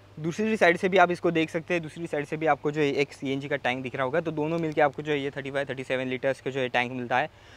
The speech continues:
उसके अलावा यहाँ पे आप जो ये इसके व्हील्स भी देख सकते हैं, फोर्टीन इंच के यहाँ पे आपको जो व्हील्स दिए गए हैं। और पीछे यहाँ पे जो ये स्नॉर्कल जैसी एक चीज़ दी है, जो कि आपका जो एयर इनटेक है वो करेगी। और कंप्लीट आप इसकी जो लुक देख सकते हैं।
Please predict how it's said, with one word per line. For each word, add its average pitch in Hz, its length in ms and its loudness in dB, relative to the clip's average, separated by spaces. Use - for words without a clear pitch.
उसके 147 180 -2
अलावा 147 180 4
यहाँ 135 180 4
पे 143 80 -2
आप 139 120 2
जो 139 140 -4
ये 127 200 -2
इसके 139 180 -6
व्हील्स 135 260 -6
भी 151 80 -6
देख 147 180 0
सकते 147 240 -4
हैं, 160 60 0
फोर्टीन 143 420 -4
इंच 135 100 -10
के 151 100 -2
यहाँ 131 160 2
पे 139 80 -4
आपको 127 240 -2
जो 135 120 -4
व्हील्स 143 200 -4
दिए 143 260 0
गए 135 200 2
हैं। 139 140 0
और 120 340 2
पीछे 139 360 -4
यहाँ 123 140 4
पे 127 120 -8
जो 135 100 -4
ये 131 280 -2
स्नॉर्कल 131 440 -2
जैसी 139 240 -6
एक 127 60 -6
चीज़ 135 180 -6
दी 131 140 -8
है, 143 220 -2
जो 127 120 -8
कि 131 160 -6
आपका 123 260 -2
जो 135 120 -4
एयर 135 300 2
इनटेक 131 320 -2
है 160 160 -6
वो 165 160 2
करेगी। 143 420 -2
और 156 320 2
कंप्लीट 185 380 2
आप 165 160 4
इसकी 156 180 -8
जो 170 140 0
लुक 151 140 -2
देख 139 180 -2
सकते 170 200 -4
हैं। 175 60 0